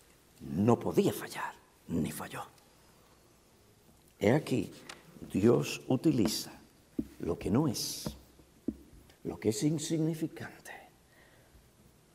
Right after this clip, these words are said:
para hacer su obra, a fin de que tú y yo no nos jactemos ante su presencia.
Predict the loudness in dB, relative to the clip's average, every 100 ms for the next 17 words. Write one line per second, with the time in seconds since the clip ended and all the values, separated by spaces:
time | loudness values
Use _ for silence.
0 | -20 -20 _ _ _ _ -20 _ _ _
1 | _ _ _ _ _ _ _ _ -4 -2
2 | 0 0 2 0 0 -2 -2 -2 -8 -12
3 | -14 -14 -20 _ _ _ _ _ 0 0
4 | -2 -4 0 2 0 2 0 2 0 0
5 | -2 -2 -2 -4 -8 -10 -12 -20 -20 _
6 | _ -18 -6 0 4 6 4 0 -2 -6
7 | -8 -12 -8 -6 -6 -8 -14 -12 -2 -2
8 | -2 -10 -10 -10 -12 -20 _ -6 -2 -2
9 | -2 -4 -4 -4 -6 -8 -8